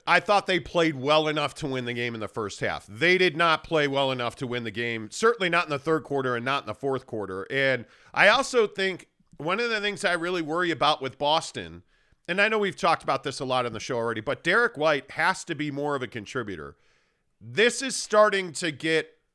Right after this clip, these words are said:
problematic for, for Boston. I, I mean, obviously, you're, you know who the guys are on this team that shoot a lot of threes. I mean, certainly we, we saw last night that, that Pritchard shot a lot of threes. Four of eleven,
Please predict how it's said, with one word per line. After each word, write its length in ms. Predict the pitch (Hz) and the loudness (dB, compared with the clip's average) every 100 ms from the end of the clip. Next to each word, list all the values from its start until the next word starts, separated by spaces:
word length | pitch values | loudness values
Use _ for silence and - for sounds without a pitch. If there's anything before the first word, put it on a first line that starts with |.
| _ _ _ _ _ _ _ _ _ _ | _ _ _ _ _ _ _ _ _ _
problematic 760 | - 185 185 147 147 180 208 - | 0 2 2 0 2 2 0 -4
for, 300 | - 190 175 | -4 -2 -2
for 100 | - | -6
Boston. 560 | 165 180 175 - 185 175 | -2 0 0 -2 -6 -2
I, 160 | 156 160 - _ _ _ _ _ | -2 -2 -4 _ _ _ _ _
I 80 | 175 | 0
mean, 260 | 196 190 - - | 0 -2 -4 2
obviously, 580 | 214 254 226 - 202 | 4 4 0 -2 -2
you're, 420 | 196 165 196 196 - | -4 -2 0 0 0
you 280 | 160 160 214 | -10 -6 -6
know 340 | 185 180 185 | 0 4 4
who 160 | 160 185 | 2 -2
the 100 | 160 | -2
guys 360 | 165 160 156 160 | 4 4 4 2
are 180 | 151 | 2
on 120 | 139 131 | 2 0
this 180 | 127 | -6
team 200 | - 139 123 | -6 -6 -4
that 100 | 113 | -6
shoot 240 | - 131 | -4 -4
a 40 | |
lot 200 | 117 110 | -2 -2
of 100 | 98 | -2
threes. 300 | - 107 87 | -6 -8 -8
I 40 | 123 | -6
mean, 240 | 120 110 - _ _ | -6 -6 -10 _ _
certainly 480 | - 214 214 185 175 | -2 2 2 2 0
we, 220 | 170 180 165 | 2 0 0
we 160 | 170 | -2
saw 300 | - 202 180 | 0 4 4
last 340 | 165 160 139 175 | 6 4 4 0
night 260 | 170 147 | 0 0
that, 180 | 160 156 - | 0 0 2
that 220 | 151 143 | 2 2
Pritchard 380 | - 170 165 139 | 0 -4 -4 -6
shot 320 | - 151 156 | -2 4 6
a 60 | 151 | 6
lot 200 | 147 147 | 4 2
of 80 | 123 | 0
threes. 300 | 156 143 117 | -2 -2 -4
Four 220 | 156 170 | -2 0
of 80 | 156 | 0
eleven, 460 | 143 151 139 123 | 2 2 2 0